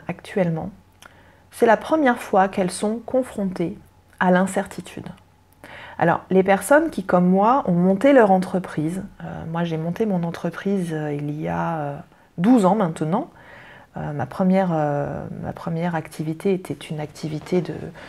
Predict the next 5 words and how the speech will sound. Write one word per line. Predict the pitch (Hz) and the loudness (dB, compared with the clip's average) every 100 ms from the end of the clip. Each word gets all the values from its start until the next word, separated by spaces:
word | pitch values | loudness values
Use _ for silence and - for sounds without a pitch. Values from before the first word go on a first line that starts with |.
| - - - - - - - | -16 -16 -16 -16 -18 -12 -4
de | |
conseil | 160 208 208 - 196 247 175 - | 0 4 4 6 6 8 4 0
en | 170 | 2
communication. | 185 175 170 180 170 170 - 247 - _ - _ _ _ _ - - | 4 6 4 2 -2 -6 -4 -4 -4 _ -20 _ _ _ _ -20 -20
Euh, | - | -12